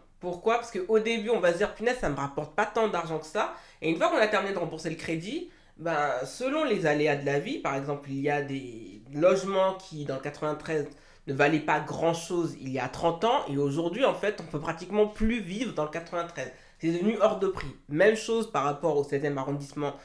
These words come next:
de Marseille. On peut parler de l'Estac. C'était plutôt abordable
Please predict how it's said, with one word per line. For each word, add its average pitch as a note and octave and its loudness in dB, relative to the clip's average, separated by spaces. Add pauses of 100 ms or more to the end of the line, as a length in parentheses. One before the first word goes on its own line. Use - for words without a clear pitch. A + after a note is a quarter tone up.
(180)
de C#3 -2
Marseille. G#3 4
On C#3+ 2
peut C3+ -2
parler C3+ -2
de C3+ -4
l'Estac. G#3 0 (360)
C'était E3 -2
plutôt E3+ -2
abordable D#3 4